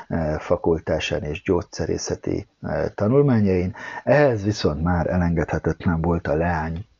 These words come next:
gimnáziumok rendszerének, eh, kialakítása is, és végül is ezernyolcszázkilencvenhatban nyitotta meg Magyarországon kapuit az első,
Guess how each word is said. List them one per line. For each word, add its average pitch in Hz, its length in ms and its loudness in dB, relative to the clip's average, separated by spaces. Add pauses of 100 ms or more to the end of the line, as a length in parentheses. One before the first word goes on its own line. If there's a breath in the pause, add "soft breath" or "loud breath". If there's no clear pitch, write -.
gimnáziumok 82 840 -2
rendszerének, 78 800 -4
eh, 80 180 -2 (340 loud breath)
kialakítása 95 880 -2
is, 127 320 4 (300 loud breath)
és - 120 -2
végül 104 380 4
is 92 160 0
ezernyolcszázkilencvenhatban 87 1700 0
nyitotta 78 480 -4
meg 85 280 -6 (220 loud breath)
Magyarországon 76 880 -2
kapuit 85 600 -4
az - 100 -14
első, 82 520 0